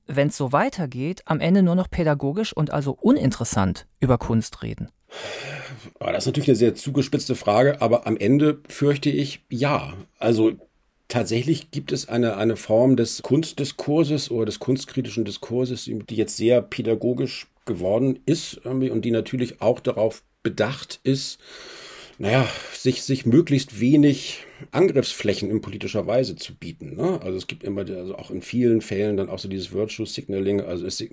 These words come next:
Speaker 2: dass man erstmal beweisen muss, dass man auf der richtigen Seite ist, dass man dann ganz, auch mit sehr großer Vorsicht irgendwie über, über Kunst schreibt, irgendwie. Und das führt natürlich dazu, dass die Sachen oft auch leicht uninteressant werden. Und das, und das kann man ja auch beobachten,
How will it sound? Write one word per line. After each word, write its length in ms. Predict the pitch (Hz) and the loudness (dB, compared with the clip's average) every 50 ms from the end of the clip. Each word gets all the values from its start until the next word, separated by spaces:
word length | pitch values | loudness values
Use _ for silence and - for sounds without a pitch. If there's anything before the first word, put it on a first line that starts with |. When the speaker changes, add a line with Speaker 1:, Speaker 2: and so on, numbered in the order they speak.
| - - - 98 | -10 -10 -8 -8
Speaker 2:
dass 180 | 95 101 98 - | -8 -8 -8 -8
man 340 | 101 95 92 85 85 87 92 98 92 - - | -6 -8 -8 -8 -10 -10 -10 -10 -10 -10 -10
erstmal 260 | - 101 - 110 101 | -12 -8 -6 -6 -4
beweisen 460 | 87 101 85 85 92 101 101 101 101 | -4 -4 -4 -2 0 0 2 2 0
muss, 100 | 95 90 | -2 -4
dass 160 | - 95 - | -8 -10 -8
man 80 | 104 92 | -8 -10
auf 140 | - 82 - | -8 -8 -6
der 100 | 104 85 | -6 -4
richtigen 320 | 101 104 - - 92 98 | -4 -6 -8 -6 -6 -4
Seite 360 | 90 87 90 104 123 117 110 | -4 -4 -2 -2 -2 -2 -2
ist, 120 | 101 - - | -8 -10 -10
dass 140 | 92 - | -12 -14
man 100 | 92 90 | -12 -14
dann 140 | 80 - - | -12 -12 -10
ganz, 260 | - - 185 190 - - - - - - - - - | -10 -8 -8 -8 -8 -10 -16 -16 -16 -16 -18 -18 -14
auch 100 | - - | -12 -8
mit 160 | - 104 82 - | -8 -8 -6 -4
sehr 200 | 98 107 107 107 | -2 0 0 0
großer 340 | - - 101 107 110 110 | 0 -2 -4 -4 -4 -6
Vorsicht 640 | 101 - - 110 117 135 139 117 127 131 - - - | -8 -8 -6 -2 0 2 2 2 2 -2 -2 -4 -12
irgendwie 260 | 95 95 101 104 110 | -10 -8 -6 -6 -6
über, 320 | - 120 104 107 107 107 107 - - - - - _ - | -6 -4 -2 -2 -2 -2 -4 -8 -18 -20 -20 -20 _ -14
über 180 | - 113 113 110 | -8 -6 -6 -6
Kunst 380 | - - 123 127 131 - - | -2 0 0 0 0 -2 -4
schreibt, 640 | - - - 104 110 131 135 135 - - - - - - | -8 -8 -6 -2 2 2 2 2 0 -6 -8 -8 -8 -6
irgendwie. 280 | - 120 123 120 120 | -4 -4 -2 -2 -4
Und 200 | 117 107 113 - | -2 -2 0 0
das 140 | 135 117 110 | 0 0 0
führt 300 | - - - - 165 165 | -2 -4 2 4 4 6
natürlich 560 | 151 139 127 - - 143 131 131 127 - _ | 6 4 4 4 2 2 2 2 0 -2 _
dazu, 400 | - 123 120 120 - - 131 131 | 2 2 2 2 0 -2 0 0
dass 240 | 117 - 120 113 - | 2 2 2 0 0
die 100 | - 123 | -4 -2
Sachen 400 | 101 98 107 107 - 107 104 113 - | -2 0 -2 0 0 0 0 0 0
oft 320 | - 110 - - - - | 0 0 0 -2 -8 -4
auch 180 | - 104 - - | -2 -2 -2 2
leicht 260 | 110 107 107 104 - | 2 2 2 2 0
uninteressant 680 | - 110 127 143 139 - 123 - - 127 131 127 - - | 0 2 2 2 2 -2 -6 -4 0 0 0 0 0 0
werden. 260 | 117 117 123 123 127 | 4 6 6 6 6
Und 340 | 131 - 127 117 - - - | 4 2 0 0 0 2 4
das, 220 | 123 135 170 - - | 4 4 4 2 0
und 140 | 107 95 | -2 -2
das 140 | 98 - - | -2 -2 -4
kann 100 | - 95 | -4 -2
man 100 | 95 95 | 0 0
ja 140 | 95 85 - | 0 0 0
auch 160 | 90 - - | -2 -4 -2
beobachten, 880 | - - - - 123 131 - - - 147 - - - - 156 180 196 196 | -4 -6 -2 0 0 0 0 -2 -6 -6 -6 -4 2 4 4 4 4 2